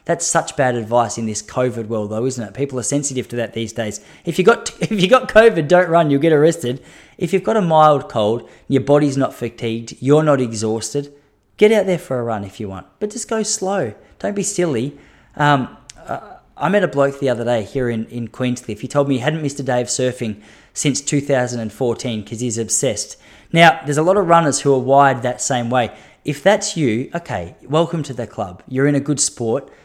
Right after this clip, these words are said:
However, don't let, uh, don't let your O C D get in the way of a really good performance. O C D can be the number one ingredient to getting you injured, the number one ingredient to getting you fatigued,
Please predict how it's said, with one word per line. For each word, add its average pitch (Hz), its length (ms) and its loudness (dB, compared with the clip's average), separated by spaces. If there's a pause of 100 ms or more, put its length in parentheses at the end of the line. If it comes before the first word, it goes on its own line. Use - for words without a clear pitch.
(240)
However, 165 600 2 (300)
don't 208 300 6
let, 185 360 2
uh, 139 300 0 (540)
don't 196 220 0
let 190 140 -2
your 151 140 2
O 151 80 2
C 139 240 -2
D 127 220 -2
get 131 180 -2
in 131 80 -4
the 120 80 -6
way 117 220 -2
of 107 80 -6
a 113 60 -4
really 113 220 -4
good 113 180 -6
performance. 104 640 -8 (220)
O 165 180 6
C 175 240 0
D 151 260 2
can 135 240 -4
be 131 140 0
the 139 220 2
number 131 300 2
one 127 260 -2
ingredient 120 540 -4
to 117 80 -10
getting 113 260 -6
you 107 240 -10
injured, 151 480 2 (280)
the 151 80 -2
number 123 200 0
one 117 180 -2
ingredient 113 480 -6
to 123 100 -10
getting 117 260 -6
you 107 80 -6
fatigued, 147 640 0